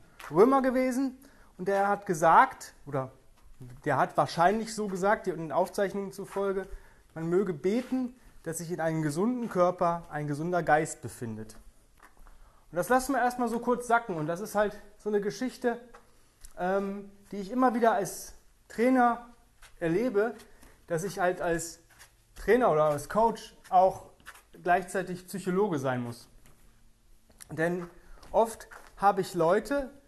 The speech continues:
die Einschränkungen haben, ob es jetzt in der Beweglichkeit ist, ob es, ähm, Einschränkungen im Bereich des Körpergewichts sind, das heißt stark untergewichtige oder stark übergewichtige Menschen sind. Und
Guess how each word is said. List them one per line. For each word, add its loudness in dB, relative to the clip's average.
die -4
Einschränkungen -2
haben, 0
ob -6
es -16
jetzt -12
in -10
der -6
Beweglichkeit -2
ist, -6
ob -12
es, -18
ähm, -8
Einschränkungen 0
im -2
Bereich 2
des -6
Körpergewichts 4
sind, -6
das -8
heißt 0
stark 0
untergewichtige 0
oder -4
stark -2
übergewichtige -2
Menschen -10
sind. -6
Und -6